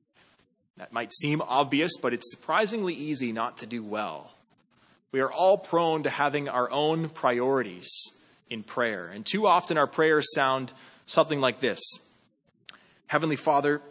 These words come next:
thank you for saving me. I'm sorry for being angry at my kids this week. Please bless me in my work and my family life. Help my wife to show more compassion. Help my kids to sleep at night. I pray that you would bless the work of my church. In Jesus' name,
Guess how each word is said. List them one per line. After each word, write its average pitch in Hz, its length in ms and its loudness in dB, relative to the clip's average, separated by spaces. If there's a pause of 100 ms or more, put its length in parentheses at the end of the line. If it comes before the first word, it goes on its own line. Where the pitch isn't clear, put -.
(360)
thank 156 240 -2
you 165 60 -2
for 143 120 -2
saving 156 380 0
me. 151 280 -4 (100)
I'm 113 80 -12
sorry 175 280 2
for 160 100 -6
being 151 220 -2
angry 151 360 2
at - 60 -2
my 135 100 -2
kids 147 300 -4
this - 220 -4
week. 143 360 -4 (360)
Please 156 320 2
bless 147 240 0 (100)
me 160 100 -4
in 151 60 -2
my 143 120 0
work 139 280 2
and 139 60 -4
my 135 100 -2
family 147 300 -2
life. 135 440 0 (120)
Help 175 220 4
my 170 100 2
wife 151 300 2
to 147 80 -6
show 151 200 2
more 147 180 2
compassion. 139 640 -4 (180)
Help 170 180 0
my 165 100 4
kids 165 300 -2
to 156 100 -4
sleep 147 260 -2
at 131 100 -4
night. 135 280 -4 (240)
I 165 60 0
pray 175 280 6
that 180 100 4
you 175 100 0
would 156 120 0
bless 160 260 2
the 165 100 0
work 151 220 2
of 135 60 -4
my 135 120 0
church. 127 400 -2
In 120 120 -10
Jesus' 139 380 0
name, 127 240 -4